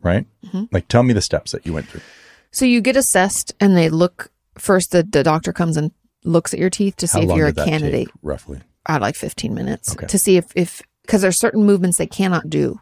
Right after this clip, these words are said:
Speaker 2: Some things have to be braces.
Speaker 1: Okay.
Speaker 2: So it just depends. Like, bite stuff, I think, has to be braces. I don't know. Anyway, or if they're pulling teeth down from
Speaker 1: Okay.
Speaker 2: above, has to be braces.
Speaker 1: Okay.
Speaker 2: Um, so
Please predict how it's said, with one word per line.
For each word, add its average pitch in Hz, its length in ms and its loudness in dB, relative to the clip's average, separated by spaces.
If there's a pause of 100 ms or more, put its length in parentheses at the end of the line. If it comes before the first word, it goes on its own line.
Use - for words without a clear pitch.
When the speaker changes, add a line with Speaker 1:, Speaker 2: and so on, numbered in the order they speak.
(380)
Speaker 2:
Some 190 220 0
things 190 180 -2
have 165 180 -2
to 135 80 -8
be 131 120 -6
braces. - 520 -6
Speaker 1:
Okay. 123 220 -2 (380)
Speaker 2:
So - 140 0
it 160 60 0
just 165 160 -4
depends. 160 400 -4
Like, 165 220 -4
bite 170 300 0
stuff, - 280 -2
I 151 100 -4
think, - 560 -10
has 151 260 -4
to - 80 -10
be 120 120 -4
braces. - 600 -8 (300)
I 131 100 0
don't 110 120 -8
know. 113 180 -12
Anyway, 165 240 0 (260)
or 190 60 6
if 190 60 -2
they're 160 120 2
pulling 175 360 -2
teeth - 260 -6
down 143 360 -6 (160)
from 143 180 -6
Speaker 1:
Okay. - 140 -6
Speaker 2:
above, 104 180 -4
has - 220 -10
to - 60 -18
be - 60 -12
braces. - 280 -12
Speaker 1:
Okay. 101 220 -2 (360)
Speaker 2:
Um, 170 280 0 (1000)
so 160 500 4